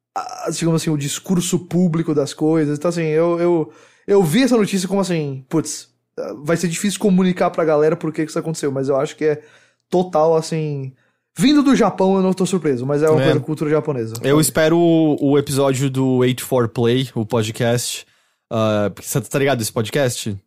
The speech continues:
Speaker 1: Sim.
Speaker 2: É, então, eles são, é uma, são uma galera que mora no Japão, eles trabalham com localização de jogos, eles volta e meia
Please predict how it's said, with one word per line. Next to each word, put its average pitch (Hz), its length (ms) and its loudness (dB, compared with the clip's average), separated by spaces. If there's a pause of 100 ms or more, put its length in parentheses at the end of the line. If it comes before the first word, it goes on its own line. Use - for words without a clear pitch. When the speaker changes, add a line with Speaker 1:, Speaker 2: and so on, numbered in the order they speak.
Speaker 1:
Sim. 135 360 -4 (120)
Speaker 2:
É, 110 380 -2
então, 113 280 0
eles 131 200 0
são, 151 100 0
é 135 80 0
uma, 135 140 -2
são 151 100 -2
uma 139 80 0
galera 135 200 0
que 143 80 -6
mora 127 160 0
no 127 80 0
Japão, 151 340 0
eles 170 120 0
trabalham 123 340 -2
com 131 120 -4
localização 120 680 -2
de 110 120 -6
jogos, 120 460 -2 (340)
eles 120 140 -2
volta 123 200 0
e - 20 -2
meia 127 200 0